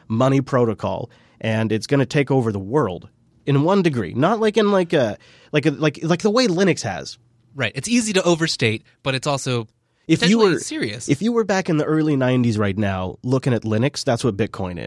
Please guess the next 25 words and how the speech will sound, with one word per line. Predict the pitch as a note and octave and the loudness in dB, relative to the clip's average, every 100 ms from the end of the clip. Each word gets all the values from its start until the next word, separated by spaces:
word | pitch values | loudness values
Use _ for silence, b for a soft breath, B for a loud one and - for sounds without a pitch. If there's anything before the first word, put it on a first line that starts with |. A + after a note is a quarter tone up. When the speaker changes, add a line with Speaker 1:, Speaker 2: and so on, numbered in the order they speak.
| - | -10
Speaker 1:
is. | - - - | -12 -8 -2
And | C#3 C3+ | 0 0
so | C#3 | 0
it's | C3+ - | 0 0
gonna | E3+ G3 | 0 0
be | C#3 D3+ C#3+ C3+ | 0 2 2 2
an | C3+ | 0
implementation | C3+ C3 A#2+ G#2+ C3 A#2+ C3 A2 | 0 2 0 0 -2 -2 0 -2
detail | A#2 C3+ D3 D#3 E3+ | -2 -2 0 0 0
that | C3+ C3 | -2 0
is | A#2+ G2+ - | 0 -2 -4
incredibly | C3 A#2+ - C3+ A2+ A2+ | -2 -2 0 0 2 0
valuable, | G#2 G2 F#2+ G#2+ | 0 -2 -4 -4
just | C#3 | -2
like | D#3+ C3+ | -2 -2
Linux | C#3 C#3+ C#3 | 0 0 0
is | A#2+ G2 | -2 -2
for | - | -2
Android | G#2+ B2 A#2+ G#2 G2 F#2+ F#2 | 0 2 0 -2 -4 -4 -4
and | A2+ G#2 | -4 -4
a | - | -4
bunch | A2+ A#2 | 0 0
of | A2 | 0
set-top | - A2 - F2+ | 0 0 0 -2
boxes. | G2+ E2+ - - - | -4 -8 -12 -14 -16